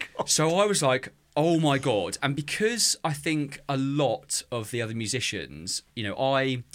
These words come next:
Speaker 2: because I'm, you know, obviously I'm the drummer,
Speaker 1: Yeah.
Speaker 2: a lot of them don't have what I have in my ears 'cause
Speaker 1: Of
Speaker 2: I'm kind
Speaker 1: course.
Speaker 2: of, they're, they're kind of following me. So I don't think a lot of people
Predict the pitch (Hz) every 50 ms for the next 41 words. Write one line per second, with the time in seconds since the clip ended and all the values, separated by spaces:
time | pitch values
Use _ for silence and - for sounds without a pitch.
0 | - - - - - - - _ _ _ _ _ - 139 135 160 147 160 143 147
1 | - - 135 107 92 95 - - - 107 - 113 107 107 98 - 135 131 120 98
2 | 64 - - 466 392 - - - - - _ _ - 135 147 170 - - 147 -
3 | 156 143 143 143 156 143 139 131 - - - 143 143 139 127 - 110 113 - -
4 | 117 104 110 120 110 107 107 104 101 98 98 95 104 123 143 - - - - 139
5 | 135 135 202 160 139 127 120 - - 127 123 120 - - 120 113 - - 117 110
6 | 101 - - 107 104 98 98 104 120 156 160 104 - - - - - _ - -
7 | _ _ _ _ _ _ - - - 156 147 151 151 147 147 147 - - - _
8 | _ _ _ _ - 143 160 214 233 - 220 190 - 175 - - 127 - - 143
9 | 135 139 - 135 123 117 113 110